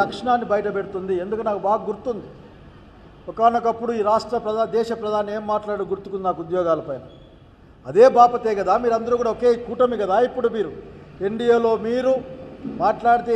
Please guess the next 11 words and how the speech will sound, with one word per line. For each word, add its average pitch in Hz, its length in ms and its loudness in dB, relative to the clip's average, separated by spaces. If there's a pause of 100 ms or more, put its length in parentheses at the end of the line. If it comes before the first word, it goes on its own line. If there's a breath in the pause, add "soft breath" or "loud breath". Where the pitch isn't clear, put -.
ఎన్డీఏ 233 360 0
ప్రభుత్వం, 226 460 -4 (140)
ఎన్డీఏ 233 380 -4
ప్రభుత్వం 226 420 -4
చెప్తా 220 240 -2 (120)
ఉంటారు. 160 260 -8 (1200)
కనుక 226 260 -2 (640)
తక్షణం 214 460 -2
నిరుద్యోగ 202 600 -2
భృతిని 196 320 -6 (240)
ఈ 220 40 -6